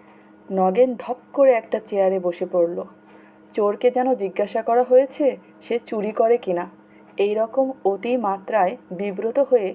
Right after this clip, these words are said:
সে বলল, "না, না, অসুখ নয়, অসুখ আবার কিসের?"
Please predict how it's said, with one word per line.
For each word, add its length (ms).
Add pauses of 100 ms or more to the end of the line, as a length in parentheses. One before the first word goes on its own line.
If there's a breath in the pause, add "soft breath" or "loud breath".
সে 220
বলল, 420 (400 loud breath)
"না, 240
না, 420
অসুখ 460
নয়, 180 (200)
অসুখ 340
আবার 240
কিসের?" 400